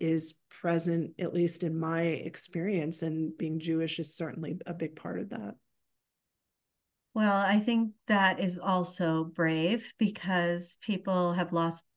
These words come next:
Speaker 2: in my opinion, objectivity on anything having to do with the current Hamas-Israel crisis. Well, ma-, I, okay, that's a, that's hyperbole. That's a blanket statement. But many people in my life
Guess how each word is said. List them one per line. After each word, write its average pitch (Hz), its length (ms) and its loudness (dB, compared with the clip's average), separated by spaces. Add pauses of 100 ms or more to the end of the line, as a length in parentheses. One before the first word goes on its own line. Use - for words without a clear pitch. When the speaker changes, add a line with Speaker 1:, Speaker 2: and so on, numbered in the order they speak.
(160)
Speaker 2:
in 170 140 2
my 156 160 4
opinion, 160 600 -2
objectivity 170 1080 -2
on 165 560 0 (640)
anything 185 400 2
having 165 320 0
to - 100 -14
do 160 300 -2
with 160 320 -4 (180)
the 170 100 -4
current 160 440 -2
Hamas-Israel 160 1000 -4
crisis. - 680 -12 (560)
Well, 196 200 4
ma-, 214 220 10
I, 226 320 10
okay, 196 160 4
that's 180 220 4
a, 170 180 2 (160)
that's 202 240 4
hyperbole. 160 560 0
That's 196 240 4
a 185 60 -2
blanket 165 380 0
statement. 156 380 -4 (240)
But 233 180 8
many 226 400 8
people 180 640 0
in 185 220 6
my 196 220 8
life 160 440 0